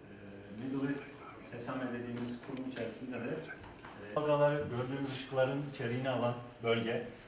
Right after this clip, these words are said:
Monotesi dediğimiz daha düşük dalga boylu. X ışınlar, gama ışınlar içerisi tamamen bu ışığın kontrolüyle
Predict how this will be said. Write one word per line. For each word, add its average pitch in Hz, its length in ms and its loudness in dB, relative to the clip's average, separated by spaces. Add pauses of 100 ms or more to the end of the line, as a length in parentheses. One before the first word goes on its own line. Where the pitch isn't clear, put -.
(160)
Monotesi 160 500 4
dediğimiz 156 480 0
daha 147 300 8
düşük - 240 -6
dalga 135 300 4
boylu. 170 360 4 (400)
X 165 220 2
ışınlar, 151 440 6
gama 156 220 6
ışınlar 156 360 2
içerisi 135 420 0
tamamen 147 500 2 (100)
bu 156 200 -2
ışığın 127 300 0 (180)
kontrolüyle 123 680 2